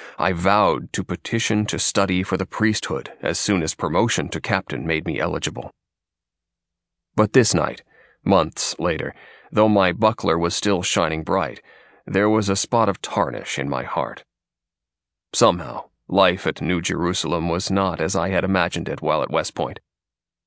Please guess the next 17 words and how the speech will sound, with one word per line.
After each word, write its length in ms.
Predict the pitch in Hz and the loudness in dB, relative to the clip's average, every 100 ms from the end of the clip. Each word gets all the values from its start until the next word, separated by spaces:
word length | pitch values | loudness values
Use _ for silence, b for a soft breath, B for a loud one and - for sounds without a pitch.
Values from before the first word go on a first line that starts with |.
| _ _ | _ _
The 100 | 98 | -8
palace 520 | - 120 127 117 110 | 0 2 4 4 2
and 200 | 82 78 | -2 -4
temple 480 | - 107 110 95 90 | -2 0 0 0 0
were 200 | 92 87 | 2 0
shot 340 | - - 107 - | 0 2 2 0
through 380 | - 101 90 | -2 0 2
with 200 | 71 85 | 0 -2
intrigue 600 | 98 92 80 80 65 62 | 0 0 0 -4 -4 -6
and 160 | 71 62 | -10 -6
politics. 680 | - 82 69 - 58 - - _ _ _ _ _ _ _ | 0 0 0 -6 -8 -8 -10 _ _ _ _ _ _ _
Priests 480 | - 95 87 - - | 0 2 2 0 -2
and 120 | 65 | -2
deacons, 540 | 71 90 - 82 90 - B B | 0 0 0 -2 -2 -6 B B
ministers 540 | - 104 95 - - - | 2 4 4 0 -4 -4
of 80 | |
state, 420 | - - 95 90 | -4 0 0 -2